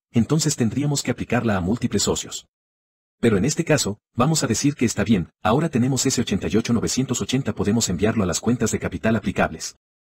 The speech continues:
Por lo tanto, aquí es donde estamos en este momento. Tenemos todos estos ceros aquí abajo, estamos cerrados. A eso es a lo que nos estamos acercando. Queremos que todo,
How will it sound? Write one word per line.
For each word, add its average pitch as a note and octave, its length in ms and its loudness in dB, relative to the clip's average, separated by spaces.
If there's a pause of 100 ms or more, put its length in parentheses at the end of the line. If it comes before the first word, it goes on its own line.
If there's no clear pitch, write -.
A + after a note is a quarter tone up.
Por A2+ 160 0
lo F#2 80 -2
tanto, C#3 380 0 (160)
aquí D#3+ 260 -2
es F3+ 80 0
donde C#3 160 2
estamos A2 380 0
en - 80 -2
este F#2 180 -2
momento. F#2+ 320 0
Tenemos D#3+ 340 2
todos D3 280 2
estos C3+ 240 -2
ceros B2 240 0
aquí A2 180 2
abajo, - 320 0
estamos C3+ 340 2
cerrados. - 460 0
A A2 160 2
eso D#3 220 2
es B2+ 120 2
a A#2+ 40 4
lo A2+ 80 4
que G#2+ 100 -2
nos G2 140 2
estamos G#2 340 0
acercando. F#2+ 440 -2
Queremos E3+ 340 4
que C#3+ 80 0
todo, F#2+ 340 2